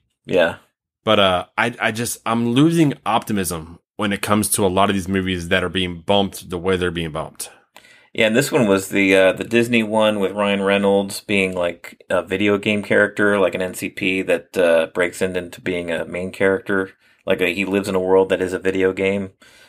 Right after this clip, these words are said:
Speaker 2: Yeah, he's a
Speaker 1: Um,
Speaker 2: bank, uh, teller that gets robbed every day or something
Speaker 1: Yeah.
Speaker 2: along those lines.
Speaker 1: Yeah, and, I mean, if you went to the movies in the last six months, you were inundated with this trailer. I, I swear it played in front of every movie that came out. So,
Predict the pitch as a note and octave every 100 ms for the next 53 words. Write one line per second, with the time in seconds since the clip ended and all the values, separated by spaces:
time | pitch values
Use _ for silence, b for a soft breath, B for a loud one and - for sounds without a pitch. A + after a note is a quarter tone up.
0 | b F#2+ F2+ G2 F#2+ F#2 F#2+ G2 - F2+
1 | F2 G2+ G2 F#2+ F#2 F2+ F#2+ F#2+ F#2 F#2
2 | F#2+ F#2+ F#2 E2+ F#2 A#2+ A#2+ G#2+ F#2+ F#2+
3 | F#2+ - _ b b b b A2+ B2+ C3
4 | B2+ B2 - A#2+ B2+ B2+ D3+ F#3 C3 D3
5 | D3 B2 G#2+ A2+ B2 C#3+ C#3+ C#3 B2+ B2+
6 | C3 C3 C#3 - C3 C3 C#3 B2 C3 A2
7 | G2+ A2+ G2 F2+ F2 E2+ E2+ - - -
8 | G2 F#2 D#2+ E2+ E2 - F2+ A2+ G#2 F2+
9 | G2 F2+ F2+ - F2+ F2 F#2 F#2 F2 F#2
10 | F2+ E2+ E2 - F2+ E2+ E2 E2+ - F#2
11 | F2+